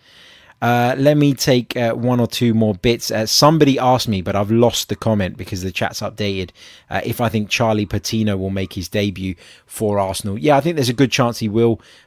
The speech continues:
Um, I'd love to see Charlie Patino named on the substitutes bench at the very least. Look, if he starts, I'm all for it. Uh, but I do think that Charlie Patino will probably get his Arsenal debut. We've heard a lot about him kind of being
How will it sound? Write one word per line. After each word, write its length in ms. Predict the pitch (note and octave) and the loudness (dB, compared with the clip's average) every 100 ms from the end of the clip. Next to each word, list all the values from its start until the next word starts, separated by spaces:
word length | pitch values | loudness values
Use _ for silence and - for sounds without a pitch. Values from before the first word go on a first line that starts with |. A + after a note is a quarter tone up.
| - | -8
Um, 260 | A2 G#2+ A2 | -4 -4 -4
I'd 140 | A#2+ | 0
love 220 | B2 B2+ | 2 2
to 80 | A#2+ | 0
see 180 | - A#2 | -4 -4
Charlie 340 | - A#2 A2+ | -2 0 0
Patino 440 | G#2+ A2 A2+ A2 G#2+ | -2 -4 -2 -2 -2
named 340 | G#2+ G#2+ G2+ | -2 -2 -2
on 140 | G#2+ | -2
the 60 | G#2 | -4
substitutes 600 | - A2+ - G2+ - A2 | -2 -4 -6 -10 -6 -6
bench 360 | - G#2+ A2 G#2+ | -4 -4 -4 -8
at 100 | G2 | -8
the 80 | G2+ | -6
very 260 | G2+ G2 | -4 -2
least. 240 | G#2 G#2 C3 | -2 -4 -4
Look, 140 | A#2+ | -6
if 80 | F#2 | -6
he 100 | G2+ | -10
starts, 440 | - D3+ A#2+ G2 | -4 0 0 0
I'm 120 | G2+ | -6
all 120 | G#2 F#2 | -6 -4
for 260 | C3 A#2 | -2 0
it. 100 | F2+ _ - - - - | -2 _ -20 -20 -20 -10
Uh, 320 | G#2+ G#2 G#2 | -4 0 0
but 140 | F#2+ | 2
I 100 | A#2+ | 2
do 180 | A2+ C3 | 2 0
think 280 | A2 B2 A#2 | 0 -2 -4
that 120 | G#2 | -8
Charlie 300 | - A2+ G#2 | -4 -2 -2
Patino 420 | G2+ G2 G#2 F#2+ | -2 -6 -6 -4
will 120 | F#2+ F2+ | -4 -6
probably 560 | - G#2 G#2 F#2 F#2+ | -4 -2 -2 -4 -8
get 300 | F2 F#2 F2 _ _ _ _ _ | -4 -4 -4 _ _ _ _ _
his 220 | G2 F#2+ | -6 0
Arsenal 360 | F#2 F#2 G2 | 0 0 -4
debut. 380 | F#2 G2 F#2+ F2 | -4 -4 -4 -6
We've 140 | F#2 - | -8 -6
heard 180 | G2+ | -6
a 60 | F#2 | -4
lot 180 | G2 - | -4 -6
about 220 | - E2+ | -6 -6
him 100 | F#2+ | -8
kind 240 | - G2 | -10 -8
of 60 | F#2 | -8
being 220 | G2 F2+ | -8 -8